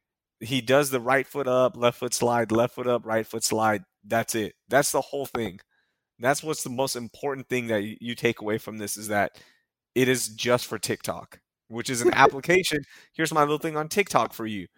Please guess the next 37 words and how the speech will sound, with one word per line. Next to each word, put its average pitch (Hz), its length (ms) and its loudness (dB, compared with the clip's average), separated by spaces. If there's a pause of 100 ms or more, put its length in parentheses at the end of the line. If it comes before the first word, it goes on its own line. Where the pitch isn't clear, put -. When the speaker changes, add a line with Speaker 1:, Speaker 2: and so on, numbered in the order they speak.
(640)
Speaker 1:
I 131 140 8
know 160 180 6
there's 156 180 0
a 131 60 -4
millions 147 640 -2
of 135 100 -6
people 151 340 -8
on 165 160 -4
it, 180 140 -8 (800)
and 127 100 -2
I 131 80 4
know 139 160 2
people 147 320 -6
are 135 80 -4
gonna 127 160 -6
make 131 360 0 (360)
millions 143 640 -2
of 117 120 -4
dollars 131 420 -4
off - 240 0
of 123 120 -12
TikTok 147 540 -2
becoming 123 420 -6
TikTok 143 420 -2
celebrities, 160 640 -2 (580)
but 123 420 6 (920)
anything 190 360 4
I 175 100 8
need 156 260 0
to 156 80 -2
see 165 280 -2
on 180 180 0
it, 196 160 0
it's - 180 -2
already 156 300 0
on 135 100 -4
Twitter. - 480 -10